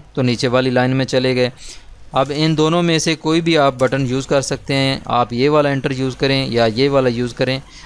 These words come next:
दोनों सेम फंक्शन परफॉर्म करते हैं। So, I hope guys कि आपको ये वीडियो पसंद आएगा। प्लीज़ वीडियो को लाइक और शेयर करना मत भूलिएगा,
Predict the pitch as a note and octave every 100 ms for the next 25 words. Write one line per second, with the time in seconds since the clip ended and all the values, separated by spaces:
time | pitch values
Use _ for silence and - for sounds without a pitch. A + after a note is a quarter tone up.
0 | - C3+ D3 C#3+ - C#3 B2+ B2+ - B2
1 | A#2 A2+ A#2+ A2 G#2 G2 A2+ G#2+ A2+ -
2 | - - - - - F3 F#3 - - D3
3 | D#3 C#3 D3+ E3 E3 D#3 D#3 - D#3 -
4 | B2 C3+ - D#3 C#3+ C#3 A#2+ B2 D3 C3+
5 | - D3+ D3+ C#3+ C#3 B2 A#2+ C3+ B2 C3+
6 | C#3 C3 A#2 B2 - C3+ - E3+ E3+ D3+
7 | C3 B2+ B2 A2 A#2+ A#2+ B2+ B2